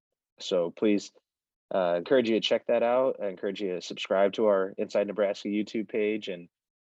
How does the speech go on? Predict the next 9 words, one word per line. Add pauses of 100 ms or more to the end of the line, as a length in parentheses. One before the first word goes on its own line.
(100)
uh,
also
subscribe
to (140)
our (540)
our
podcast
on
Apple